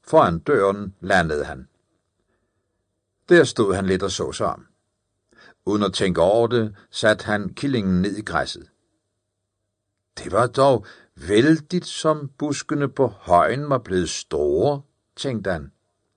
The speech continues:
Og den gamle eg så også ud til at være vokset et godt stykke. Men det måtte da være noget vrøvl. Han havde jo ikke været borte ret længe.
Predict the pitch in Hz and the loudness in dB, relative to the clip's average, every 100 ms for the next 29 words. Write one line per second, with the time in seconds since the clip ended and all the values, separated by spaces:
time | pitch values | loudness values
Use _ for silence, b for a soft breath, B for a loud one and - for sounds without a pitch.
0 | _ _ _ _ 104 95 95 87 87 87 | _ _ _ _ 0 2 2 2 2 2
1 | 85 85 104 143 160 135 - - 90 58 | 0 0 0 0 -4 -8 -12 -6 -4 -2
2 | 73 - 208 190 135 160 120 110 92 95 | -2 -2 -4 -4 -2 0 2 0 2 2
3 | - 135 123 92 85 - 90 82 92 _ | 0 -6 -6 -4 -4 -4 -6 -6 -8 _
4 | _ _ _ _ _ _ _ _ _ _ | _ _ _ _ _ _ _ _ _ _
5 | _ _ - 92 85 _ _ 110 120 127 | _ _ -6 -6 -6 _ _ 2 2 4
6 | 117 104 98 95 107 98 98 98 98 87 | 4 4 2 -2 0 2 2 2 0 -2
7 | 80 71 73 98 147 180 - _ _ _ | -2 -4 0 2 2 -2 -4 _ _ _
8 | _ _ _ _ 131 147 135 104 85 82 | _ _ _ _ -6 0 4 4 4 2
9 | 165 175 165 139 104 101 101 90 95 92 | 4 6 6 6 4 4 2 -2 -2 0
10 | 90 80 | -2 -2